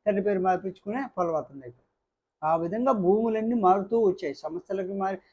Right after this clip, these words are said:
ఒక వ్యక్తుల భూములు ఇతరులకు ఎలా మారాయి, ఇతర వాళ్ళ యొక్క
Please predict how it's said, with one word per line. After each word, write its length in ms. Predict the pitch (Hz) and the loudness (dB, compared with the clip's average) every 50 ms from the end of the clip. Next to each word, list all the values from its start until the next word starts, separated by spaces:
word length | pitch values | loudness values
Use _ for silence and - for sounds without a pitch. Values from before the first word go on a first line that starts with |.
| _ _ _ | _ _ _
ఒక 140 | 165 160 143 - | -4 -4 -4 -2
వ్యక్తుల 320 | 165 165 170 - - 240 233 | -2 -2 -2 2 2 2 4
భూములు 340 | 202 220 226 226 226 196 | 4 2 2 2 4 2
ఇతరులకు 340 | 175 180 214 214 220 208 202 | 2 4 2 0 0 2 2
ఎలా 200 | 190 180 185 196 | 4 4 4 4
మారాయి, 520 | 202 202 202 202 196 196 196 202 214 233 262 254 | 4 4 4 4 4 4 4 4 4 4 4 2
ఇతర 200 | 220 220 220 220 | 4 4 4 4
వాళ్ళ 240 | 214 208 196 190 190 | 4 4 4 4 4
యొక్క 240 | 185 185 180 - | 4 2 2 2